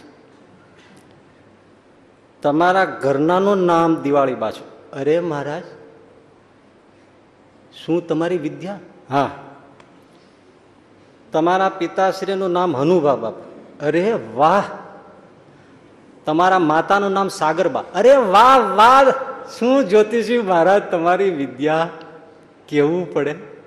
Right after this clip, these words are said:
"તમારે પાંચ દીકરા છે." "અરે, શું વાત કરો, તમે તો અંતર્યામી." "હા, પાંચ દીકરા છે. પાંચેયના નામ હું જાણું છું, પણ કેવું નથી, લાંબુ થાય."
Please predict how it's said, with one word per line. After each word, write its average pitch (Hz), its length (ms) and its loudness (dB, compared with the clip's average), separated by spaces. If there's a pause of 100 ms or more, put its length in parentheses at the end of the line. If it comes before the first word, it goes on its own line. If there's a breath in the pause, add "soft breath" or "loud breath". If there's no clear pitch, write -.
(1700)
"તમારે 196 300 2 (140)
પાંચ 196 260 -2 (120)
દીકરા 165 320 -4
છે." - 320 -20
"અરે, 226 280 -6 (1900)
શું 240 120 -4
વાત 190 300 -4
કરો, 208 180 -10 (1800)
તમે 180 180 -6
તો 214 140 -6
અંતર્યામી." 220 600 -4 (600)
"હા, 139 240 -4 (220)
પાંચ 151 200 -4 (100)
દીકરા 131 280 -8
છે. - 120 -14 (880)
પાંચેયના 208 400 0
નામ 196 280 2
હું 220 120 2
જાણું 202 280 0
છું, 208 120 -6
પણ 190 120 -6
કેવું 170 300 -2
નથી, 151 160 -6
લાંબુ 139 280 -4
થાય." - 180 -14